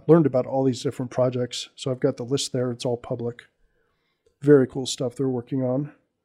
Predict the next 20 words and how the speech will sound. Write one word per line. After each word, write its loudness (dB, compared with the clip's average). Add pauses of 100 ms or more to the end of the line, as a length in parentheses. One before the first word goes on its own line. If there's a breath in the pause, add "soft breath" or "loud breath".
(1120)
Principles 2
of 4
Covert 4
Action. -2
That -4
was -4
a -8
cool 2
read. 4 (300 loud breath)
Five 4
myths 4
about 0 (260)
obesity -2
in 2
America. -4 (1200)
Analysis 2
of -2
Docker 0
image 2
vulnerabilities. 0